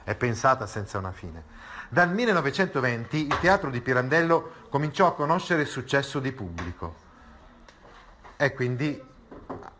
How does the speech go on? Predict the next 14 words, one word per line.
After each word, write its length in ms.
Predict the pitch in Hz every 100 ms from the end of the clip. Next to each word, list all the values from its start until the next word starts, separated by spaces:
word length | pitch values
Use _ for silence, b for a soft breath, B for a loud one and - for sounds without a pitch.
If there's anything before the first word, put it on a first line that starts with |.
| -
è 240 | 180 170
un 120 | 165 160
successo, 560 | 135 139 220 214 180 - -
dicevamo, 440 | - 113 156 180
certe 200 | 147 131
volte 160 | 170 190
un 80 | 135
po' 160 | 165
contraddittorio, 1040 | 165 156 147 143 131 139 - 131 95 87 90
no? 220 | 110 127
Certe 240 | 127 143 175
volte 280 | 208 190
ci 80 | 131
sono 540 | 120 - 131 123 120